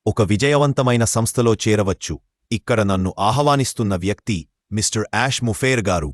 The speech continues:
ఇప్పటికే ఆ సంస్థలో ఉపయోగించే సాధనాలపై మమ్మల్ని ఉచితంగా శిక్షణ ఇచ్చారు. ఇది ఆలోచించాల్సిన విషయం కూడా కాదు, స్పష్టమైన నిర్ణయం. నేను యాష్ ముఫేర్ గారి కొత్త కంపెనీలో చే-, చేరుతున్నాను. ధన్యవాదాలు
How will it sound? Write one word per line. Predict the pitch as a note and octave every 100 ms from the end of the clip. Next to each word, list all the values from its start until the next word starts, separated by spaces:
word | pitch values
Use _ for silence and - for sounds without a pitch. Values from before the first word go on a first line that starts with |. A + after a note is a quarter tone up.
| -
ఇప్పటికే | - - D3 D#3+ C#3 C#3 -
ఆ | G2+
సంస్థలో | G2+ A2+ C3 - C#3 C3+ C#3
ఉపయోగించే | A#2 C3 C#3 B2 A#2 C3+ A#2
సాధనాలపై | G#2 A#2 C3+ B2+ A#2 - A#2 D3+ G2+
మమ్మల్ని | G#2+ G#2+ G2+ G2+
ఉచితంగా | A2 - D3+ C#3+ C3 A#2
శిక్షణ | A2 - C#3
ఇచ్చారు. | A2 D#2 - F#2+ D2 - _ _ _ _
ఇది | G#2+ A2+ A#2+ G2+
ఆలోచించాల్సిన | A#2+ D3+ D#3 D3 C3+ C3+ B2+ - A#2
విషయం | G#2+ - C3 B2+
కూడా | - A2 G2+
కాదు, | - F2 - _ _ _ _ -
స్పష్టమైన | - - A2+ - D#3 D3+ C#3+
నిర్ణయం. | A#2+ G2 G#2+ E2+ C2 - _ _ _ -
నేను | F#2 A#2+ A#2+ A#2
యాష్ | A2 C#3 D3
ముఫేర్ | C#3+ C#3 B2 A2
గారి | G2+ B2 D#3
కొత్త | - A#2 D3+
కంపెనీలో | D3+ A#2+ A#2+ A#2+ A2 B2+
చే-, | - A#2
చేరుతున్నాను. | C#3 F3 F#3+ - C#3+ B2 F2 D2+ - _ -
ధన్యవాదాలు | E2+ B2+ D#3 D3+ C#3 C3 B2+ A#2+